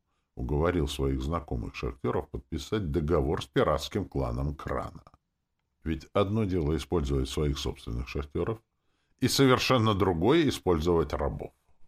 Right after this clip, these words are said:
Дело в том, что до этого времени ресурсы добывали и перерабатывали коты, которых захватили пираты во время боя и использовали как рабов.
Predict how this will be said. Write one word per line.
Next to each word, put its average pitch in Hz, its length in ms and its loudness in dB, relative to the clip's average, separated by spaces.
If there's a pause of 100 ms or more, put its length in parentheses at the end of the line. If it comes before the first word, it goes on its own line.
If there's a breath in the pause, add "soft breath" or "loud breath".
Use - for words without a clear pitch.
(340)
Дело 78 380 0
в 71 60 -12
том, 95 180 0
что - 240 -2
до 78 220 -2
этого 71 480 -2
времени 85 540 0 (100)
ресурсы 98 600 0
добывали 82 580 2
и 143 60 2
перерабатывали 87 960 2
коты, - 580 -4 (260)
которых 60 440 -4
захватили 60 560 -4
пираты 71 460 -2
во 55 120 -4
время 58 360 -4
боя 78 340 0
и - 180 -6
использовали 69 600 -2
как - 240 -8
рабов. 76 320 -2